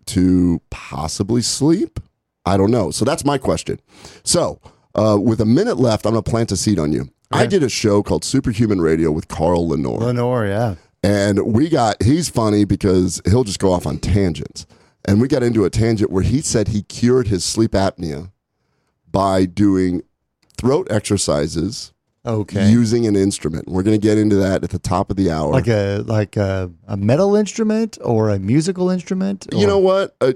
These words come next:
Speaker 1: uh, we're gonna get into it. It might be a kazoo. I don't know.
Speaker 2: <laughs>
Speaker 1: But basically, we're gonna look into this. And then I looked at this, and I'm gonna tell you while you're practicing the instrument,
Speaker 2: Oh.
Speaker 1: some science behind it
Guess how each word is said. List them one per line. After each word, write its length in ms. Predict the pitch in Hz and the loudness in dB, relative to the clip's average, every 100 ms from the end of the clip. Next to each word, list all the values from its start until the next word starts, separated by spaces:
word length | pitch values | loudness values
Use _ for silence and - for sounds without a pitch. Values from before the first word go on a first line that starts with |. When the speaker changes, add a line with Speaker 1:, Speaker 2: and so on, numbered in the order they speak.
| - | -2
Speaker 1:
uh, 100 | 117 107 | -4 -4
we're 220 | 127 139 | -2 0
gonna 140 | 165 170 | 2 2
get 120 | 147 | 2
into 240 | 151 151 165 | 2 2 2
it. 100 | - | 0
It 80 | 123 | -2
might 200 | 143 131 | -2 0
be 120 | 139 | 0
a 60 | 131 | 0
kazoo. 540 | 139 123 127 135 151 - _ | 0 2 2 4 2 -2 _
I 160 | 127 185 | -2 0
don't 120 | 156 | 2
know. 160 | 131 117 - | 2 2 2
Speaker 2:
<laughs> 200 | 233 - | 0 0
Speaker 1:
But 160 | 131 135 - | 0 0 0
basically, 680 | 135 165 170 160 127 113 117 - _ - - | 0 0 0 0 2 2 0 -2 _ -6 -2
we're 140 | 131 | 0
gonna 140 | 147 147 | 2 0
look 180 | 156 165 | 0 0
into 160 | 151 | 0
this. 260 | 113 110 - | 0 -2 -2
And 160 | 127 135 | 0 2
then 120 | 196 | 2
I 60 | 196 | 2
looked 240 | 165 165 | 2 2
at 120 | 175 139 | -2 0
this, 320 | 127 123 - _ _ - | -2 -2 -10 _ _ -4
and 140 | 120 | -2
I'm 60 | 160 | 2
gonna 160 | 147 | 0
tell 340 | - - 196 190 | 0 0 2 2
you 180 | 127 113 | 2 2
while 300 | 101 117 107 | 2 2 2
you're 240 | 107 151 | 2 0
practicing 640 | - - 127 147 165 170 165 | -2 -2 -2 -2 -2 2 4
the 120 | 160 | 4
instrument, 480 | 165 - 175 196 - | 0 -2 -2 -2 -2
Speaker 2:
Oh. 360 | 156 165 110 80 | 0 0 -2 -6
Speaker 1:
some 240 | - 135 | -4 -2
science 540 | 120 - 156 156 147 110 | -2 0 0 0 0 -2
behind 420 | 92 90 85 73 | -4 -2 -2 -4
it 120 | - | -10